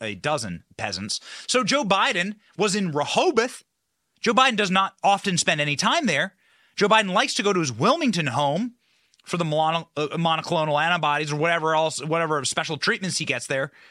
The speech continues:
Joe Biden spent a very peculiar weekend, this weekend, in the Rehoboth home, while the Wilmington home got raided by the F B I. And then next weekend, he's spending time at Camp David,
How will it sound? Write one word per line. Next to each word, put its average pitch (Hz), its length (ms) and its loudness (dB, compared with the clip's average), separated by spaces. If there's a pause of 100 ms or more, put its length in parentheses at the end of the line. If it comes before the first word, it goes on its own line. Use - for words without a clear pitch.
(520)
Joe 240 180 2
Biden 240 500 0 (520)
spent 233 300 0
a 214 80 2
very 226 400 2
peculiar 247 800 0 (260)
weekend, 220 500 0
this 220 280 -2
weekend, 202 420 0 (160)
in 196 80 -2
the 185 80 0
Rehoboth 240 380 2
home, 202 180 0 (200)
while 233 200 4
the 208 80 0
Wilmington 214 560 2
home 185 220 0
got 175 280 0
raided 247 280 4
by 180 120 4
the 175 120 0
F 165 160 -2
B 180 120 0
I. 160 220 -2 (400)
And 208 140 0
then 131 260 -4
next 254 380 2
weekend, 196 580 0 (600)
he's 285 280 2
spending 196 360 -2
time 175 240 -2
at - 160 -14
Camp 156 360 -2
David, 214 460 2